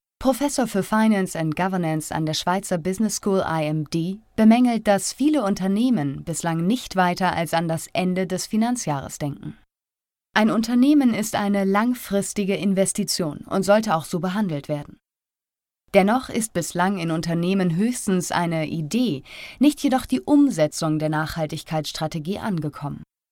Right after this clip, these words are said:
Die Mülltrennung wird nicht ernst genommen und das Zurückfallen in alte,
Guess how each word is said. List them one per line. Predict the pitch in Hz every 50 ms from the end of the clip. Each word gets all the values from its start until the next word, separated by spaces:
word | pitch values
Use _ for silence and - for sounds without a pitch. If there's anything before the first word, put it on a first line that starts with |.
| _ _ _ _ _ _ _ _ _ - 240
Die | 247
Mülltrennung | 247 247 285 294 294 294 - - - 233 220 220 220 220 220 190
wird | 202 202 196
nicht | 190 190 190 - -
ernst | - 175 165 156 151 - -
genommen | - 160 151 147 151 151 156 -
und | - 185 - -
das | 180 - - -
Zurückfallen | - - 202 269 302 - - - 170 160 156 156 151
in | 151 151 151 -
alte, | - 180 196 214 226 - 208 185 175